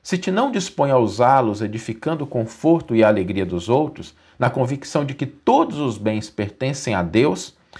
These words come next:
em breve converter-te-ás em prisioneiro do ouro que amo-, amontoaste, erguido assim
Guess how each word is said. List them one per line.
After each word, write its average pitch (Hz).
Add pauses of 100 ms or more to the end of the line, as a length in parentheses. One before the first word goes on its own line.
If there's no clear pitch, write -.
(240)
em 190
breve 120 (220)
converter-te-ás 170
em 123
prisioneiro 143
do 135
ouro 123
que -
amo-, 139 (100)
amontoaste, 117 (340)
erguido 110
assim 151